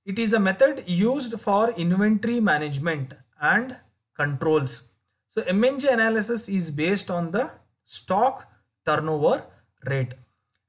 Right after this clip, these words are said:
and it is classifies the items into M, that is moving items, N, non-moving items,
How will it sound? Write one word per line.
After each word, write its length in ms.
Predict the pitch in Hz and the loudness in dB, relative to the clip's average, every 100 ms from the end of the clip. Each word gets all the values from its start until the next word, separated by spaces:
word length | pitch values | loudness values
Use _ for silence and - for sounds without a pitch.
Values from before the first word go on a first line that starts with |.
| - | 0
and 140 | 254 | 0
it 140 | 233 254 | 0 -2
is 220 | 254 214 | -2 -4
classifies 1000 | - 170 180 247 233 240 196 165 180 - - | -2 0 0 -2 0 2 2 -2 -6 -10 -8
the 300 | 180 226 - | -2 0 0
items 540 | 147 165 170 226 233 - | -2 -2 0 -2 -2 -4
into 420 | 180 175 175 302 - - _ 139 | -2 -2 -2 -4 -8 -18 _ -2
M, 280 | 165 190 131 143 | 2 2 -2 -6
that 180 | 135 | -4
is 220 | 208 196 147 | -4 -4 -4
moving 400 | 139 156 175 175 | -4 0 2 2
items, 480 | 165 226 302 - - 135 | 2 0 -4 -8 -14 -4
N, 360 | 165 196 139 92 | 0 0 -2 -6
non-moving 720 | 131 135 165 185 180 190 190 | -4 0 2 2 2 2 0
items, 480 | 190 185 269 - | 0 0 -2 -4